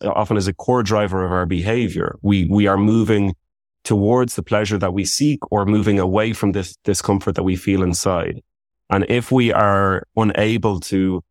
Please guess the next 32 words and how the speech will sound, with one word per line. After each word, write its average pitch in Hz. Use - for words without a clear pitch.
sit 127
with 95
those 95
pleasures, 110
that 101
with 101
those 101
cravings 110
that 95
we 98
feel, 135
but 110
we're 104
not 101
going 98
to -
act 123
on, 143
or 110
those 95
discomforts 117
that 90
we 95
feel, 143
but 101
we're 98
not 101
going 101
to 92
run 95
away 101
from, 127